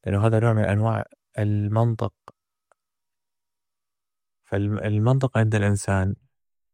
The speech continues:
هو بالقول وبالداخل أيضًا. فلما تغير أنت ما بالداخل، تلقائيًا ما بالخارج سيتغير. لما تبدأ تضع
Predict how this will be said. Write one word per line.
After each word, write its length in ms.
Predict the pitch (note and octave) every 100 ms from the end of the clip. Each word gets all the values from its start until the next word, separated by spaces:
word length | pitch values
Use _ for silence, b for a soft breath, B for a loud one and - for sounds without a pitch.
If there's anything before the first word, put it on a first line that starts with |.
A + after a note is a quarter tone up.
| _ _ -
هو 140 | A2 G#2
بالقول 960 | G2+ G2+ G2 - - G#2+ A2 C#3 D3+
وبالداخل 880 | A2 A2 A2 A2 A2 C3 C3+ - G#2+
أيضًا. 360 | B2+ A2+ G#2+ - _ _ _ _ _ _ _ _ _ _ -
فلما 280 | G#2 G#2
تغير 380 | G#2 A#2+ D3+ C3+
أنت 140 | C#3 B2
ما 120 | B2+
بالداخل، 680 | G#2+ A2 B2+ - G2 G2+ - _ _ _ _ _ _ -
تلقائيًا 540 | - - A#2 A2+ C#3+ A2
ما 180 | G#2+
بالخارج 340 | G#2+ G2 A#2+ A2+
سيتغير. 760 | - G2+ G2 G#2 A#2 G#2+ - _ _ _ _ _ _ _ _ _ _ _ _ _ _ _ _ _ F#2+
لما 160 | F#2+
تبدأ 260 | - A2 G#2 - _ _ _ _
تضع 540 | - G#2+ A2 G#2+ A2